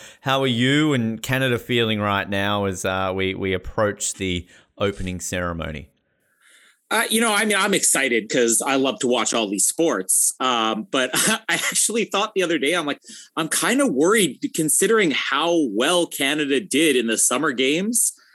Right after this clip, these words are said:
Speaker 2: Uh, well, two summer games in a row. Like, if we don't have great results, uh, uh, are we now gonna become the summer Olympic nation and not the winter Olympic
Speaker 1: <laughs>
Speaker 2: nation? Like,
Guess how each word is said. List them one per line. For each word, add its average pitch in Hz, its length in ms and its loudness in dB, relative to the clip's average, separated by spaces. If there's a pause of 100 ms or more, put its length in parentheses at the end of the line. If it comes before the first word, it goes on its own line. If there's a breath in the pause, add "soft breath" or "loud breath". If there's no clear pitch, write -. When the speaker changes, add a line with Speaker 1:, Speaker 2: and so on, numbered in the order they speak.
(160 soft breath)
Speaker 2:
Uh, 113 240 0
well, 117 100 2
two 175 220 0
summer 147 260 2
games 135 260 2
in 117 80 0
a 110 80 -2
row. 107 420 0 (520 soft breath)
Like, 123 200 -4
if 175 220 0
we 190 360 2
don't 196 360 0
have 180 300 0
great 165 280 0
results, 165 540 2 (120)
uh, 143 100 -4 (140)
uh, 147 80 0 (320)
are 156 120 2
we 190 380 0
now 160 260 2
gonna 185 200 2
become 170 500 0
the 151 100 2
summer 185 440 0
Olympic 196 400 0
nation 202 420 0
and - 160 -4
not 208 140 -2
the 180 80 0
winter 165 240 2
Olympic 190 260 2
Speaker 1:
<laughs> - 20 2
Speaker 2:
nation? 196 300 2
Like, 190 160 -2